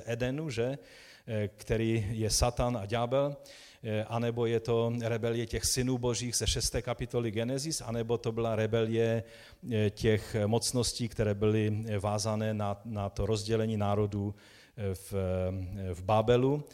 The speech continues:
tak vždycky to mělo něco do činění i s lidmi. Vždycky to byly jakoby takové trochu spojené nádoby. Je, nám to ukazuje, že vlastně,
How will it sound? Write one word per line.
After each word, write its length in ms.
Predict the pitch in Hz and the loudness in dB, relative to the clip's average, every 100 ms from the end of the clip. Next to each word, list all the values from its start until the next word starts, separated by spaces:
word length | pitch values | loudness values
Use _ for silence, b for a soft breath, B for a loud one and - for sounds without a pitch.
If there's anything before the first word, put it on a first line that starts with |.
| B B B - | B B B -6
tak 280 | 110 107 - | -4 -4 -8
vždycky 420 | 107 180 - 196 | -6 0 2 4
to 160 | 180 165 | 4 4
mělo 460 | 143 139 143 160 | 4 6 6 6
něco 280 | 160 156 156 | 2 2 4
do 100 | 139 | 4
činění 560 | - 147 143 147 143 139 | 2 0 0 0 0 -2
i 180 | 156 147 | -2 0
s 80 | |
lidmi. 360 | 139 147 131 107 | 2 2 2 0
Vždycky 320 | 110 - 147 | 0 -2 -2
to 120 | 139 | 0
byly 200 | 139 143 | 2 2
jakoby 460 | 143 131 143 131 139 | 2 0 -2 2 2
takové 400 | 135 123 131 131 | 2 0 2 0
trochu 340 | - 127 - | -2 -6 -6
spojené 460 | 131 - 123 123 123 | -2 8 8 8 4
nádoby. 500 | 110 113 120 107 85 - _ _ _ _ _ _ - B B B B B | 2 2 0 -2 -6 -8 _ _ _ _ _ _ -20 B B B B B
Je, 380 | 120 123 120 113 | 4 4 4 0
nám 240 | 123 131 | 0 2
to 120 | 135 | 2
ukazuje, 540 | 156 156 160 139 156 156 | 0 2 2 4 4 4
že 140 | 139 | 4
vlastně, 460 | 139 139 156 147 | 4 2 2 0